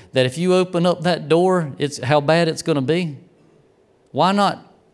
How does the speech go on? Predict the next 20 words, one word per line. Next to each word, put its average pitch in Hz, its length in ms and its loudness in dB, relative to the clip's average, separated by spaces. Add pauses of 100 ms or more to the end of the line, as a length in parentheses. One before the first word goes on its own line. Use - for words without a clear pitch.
(200)
take 165 220 -4
care 202 220 -4
of 95 180 -8
it? 104 100 -20 (640)
Why 156 200 0
not 185 200 -2
start 156 300 -4
doing 175 240 2
what 165 140 -2
the 151 60 0
Word 160 320 0
says? 156 400 -2
Why 143 140 0
not 175 220 -4
give 160 140 -4
off 170 200 -2
the 151 60 -10
fragrance 160 560 -2
of 127 100 -10
Christ? 131 540 -6